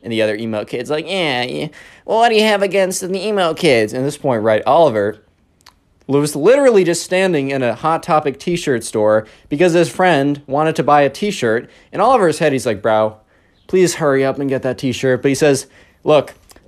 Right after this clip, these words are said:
I accidentally bumped into this kid, like, this guy. I'm sorry. It's not on purpose. You can trust me." And the emo kid's like, "Uh, no, dude, I totally know what, like, a bump on purpose would feel like.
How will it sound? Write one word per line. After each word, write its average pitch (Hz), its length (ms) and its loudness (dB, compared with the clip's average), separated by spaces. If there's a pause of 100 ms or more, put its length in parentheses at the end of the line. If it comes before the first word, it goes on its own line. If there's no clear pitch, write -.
I 143 140 2
accidentally 160 540 0
bumped 127 340 0
into 127 200 0
this 120 220 0
kid, 120 220 -2
like, 110 280 0
this 117 160 -4
guy. 110 340 4
I'm 98 240 -4
sorry. 110 680 0 (440)
It's - 160 -18
not 117 180 2
on 113 120 0
purpose. 107 640 0 (680)
You - 80 -20
can 98 160 -6
trust 113 440 0
me." 113 360 -4 (500)
And 127 100 -2
the 170 80 0
emo 214 240 2
kid's 185 320 0
like, 151 320 0 (380)
"Uh, 247 260 0
no, 226 380 4
dude, 180 440 4
I 190 120 2
totally 190 380 0
know 175 200 0
what, 165 160 0
like, 147 240 -2
a 156 60 -2
bump 151 320 -2
on 143 140 0
purpose 156 500 -4
would 147 140 -10
feel 143 280 -2
like. 120 380 -2